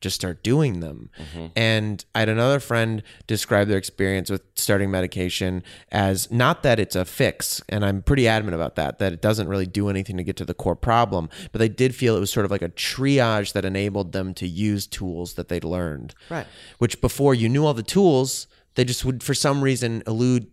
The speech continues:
Speaker 1: you, you using them. It'd be like having a fucking hammer and nails and all that shit, and just being like, "I know what I'm supposed to do with them, I just cannot. I can't cross the room." And that, you know, so I like that,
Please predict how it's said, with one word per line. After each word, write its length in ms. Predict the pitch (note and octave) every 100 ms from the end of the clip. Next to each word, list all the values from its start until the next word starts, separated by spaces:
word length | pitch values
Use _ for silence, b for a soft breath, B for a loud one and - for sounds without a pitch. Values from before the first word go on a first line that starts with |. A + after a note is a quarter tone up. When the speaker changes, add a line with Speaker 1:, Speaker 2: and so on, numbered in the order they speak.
| -
Speaker 1:
you, 200 | A2+ G2+
you 320 | F#2+ G#2 G#2+
using 440 | A2 A#2+ B2 F#2+ D#2+
them. 120 | D2
It'd 100 | G2+
be 120 | A#2+
like 140 | A2+
having 500 | A#2+ A2+ A#2+ A2+ G#2+ -
a 60 |
fucking 300 | G2+ A2 G#2
hammer 260 | G#2 G2+ G2
and 100 | F#2+
nails 280 | G#2+ A2 G#2+
and 40 |
all 60 | F2
that 160 | E2+
shit, 220 | - F#2+ -
and 80 |
just 200 | G2 -
being 140 | G#2 G2
like, 160 | F#2 -
"I 100 | A2+
know 180 | A#2+ C3
what 140 | C3
I'm 80 | A#2+
supposed 240 | B2 A#2+
to 80 | A#2+
do 140 | A2 C3
with 120 | D3
them, 140 | F#3+
I 80 | D3+
just 240 | A2+ G#2+
cannot. 640 | - G#2+ G#2 G#2+ D3 A#3 -
I 60 | -
can't 220 | A2 -
cross 240 | A2 G#2+
the 80 | G2
room." 300 | G2+ A#2+ D#3 B B B B B B B B
And 180 | A2 A2
that, 280 | G#2 - - - _ -
you 140 | A2
know, 160 | G2+ F#2+
so 160 | A2+
I 100 | G#2
like 280 | A2+ B2 -
that, 240 | G#2+ -